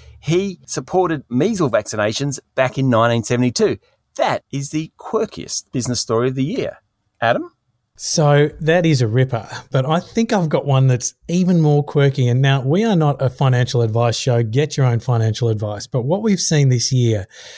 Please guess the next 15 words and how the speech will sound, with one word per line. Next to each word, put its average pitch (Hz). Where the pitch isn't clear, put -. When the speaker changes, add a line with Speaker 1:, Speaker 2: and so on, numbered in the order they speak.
Speaker 2:
in 120
people's 135
appetite 135
to -
invest 107
is 123
probably 180
two 202
big 147
themes, 123
and 117
they're 117
both 131
quirky. 120
One 170